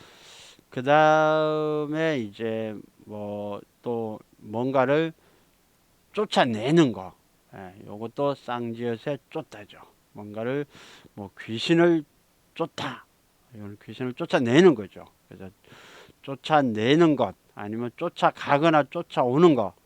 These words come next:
예, 요런 것들은 쌍지읒으로 보시면 되고요. 줬다. 자, 지읒 하나는 뭐냐면 어떤 뭐뭐를 추구하고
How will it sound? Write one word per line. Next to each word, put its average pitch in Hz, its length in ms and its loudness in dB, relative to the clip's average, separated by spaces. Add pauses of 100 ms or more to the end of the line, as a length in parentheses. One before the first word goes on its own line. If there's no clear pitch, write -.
(720)
예, 98 240 -12
요런 117 300 -6
것들은 143 580 -6 (180)
쌍지읒으로 123 1040 -4
보시면 104 380 -14
되고요. 95 500 -8 (1000)
줬다. 151 520 6
자, 101 160 -10 (120)
지읒 208 400 8
하나는 160 360 0
뭐냐면 101 680 -2 (600)
어떤 160 600 0
뭐뭐를 135 560 -2 (380)
추구하고 180 580 2